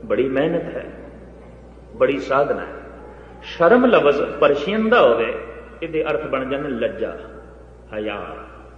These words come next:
ਸ਼ਰਮ। ਪਰ ਸ਼ਰਮ ਸ਼ਬਦ ਸੰਸਕ੍ਰਿਤ ਦਾ ਹੋਵੇ, ਇਹਦੇ ਅਖਰੀ ਅਰਥ ਬਣਦੇ ਨੇ ਮਿਹਨਤ, ਮੁਸ਼ੱਕਤ। ਮੁਸ਼ੱਕਤ ਦਾ ਖੰਡ, ਮਿਹਨਤ ਦਾ ਖੰਡ, ਤੀਸਰਾ ਖੰਡ,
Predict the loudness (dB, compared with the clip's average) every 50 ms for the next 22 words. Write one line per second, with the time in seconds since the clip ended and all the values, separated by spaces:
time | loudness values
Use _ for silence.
0 | -20 -20 -20 -20 -20 -20 -20 -20 -20 -20 -20 -20 -20 -20 -20 -20 -20 -14 -8 -6
1 | -6 -6 -6 -8 -12 -14 -18 -18 -20 -20 -20 -20 -20 -20 -20 -20 -20 -20 -20 -20
2 | -20 -20 -20 -14 -10 -8 -8 -8 -8 -8 -6 -2 -2 -2 -2 -4 -6 -4 -2 0
3 | 2 2 0 0 -4 -10 -12 -14 -18 -14 -12 -10 -10 -10 -6 -6 -6 -6 -4 -2
4 | -2 0 0 0 -2 -2 -4 -6 -8 -10 -14 -16 -16 -12 -8 -4 -4 -4 -4 -2
5 | -2 -2 -2 -2 -4 -6 -8 -8 -8 -8 -8 -8 -8 -8 -10 -10 -10 -12 -14 -16
6 | -20 -20 -20 -20 -20 -20 -20 -20 -16 -16 -12 -12 -12 -12 -12 -14 -16 -18 -18 -20
7 | -20 -20 -20 -20 -20 -20 -20 -20 -20 -20 -20 -20 -20 -20 -20 -20 -20 -20 -20 -20
8 | -20 -20 -20 -20 -20 -20 -20 -20 -20 -20 -20 -20 -20 -20 -20 -20 -20 -20 -16 -10
9 | -10 -8 -6 -4 -6 -6 0 2 2 2 4 4 4 6 6 4 2 0 0 -2
10 | -2 -2 -6 -8 -10 -10 -6 0 4 6 6 6 6 4 2 2 2 2 2 0
11 | -2 -4 -2 -2 -2 0 0 0 0 0 2 2 2 2 2 -2 -4 -8 -10 -8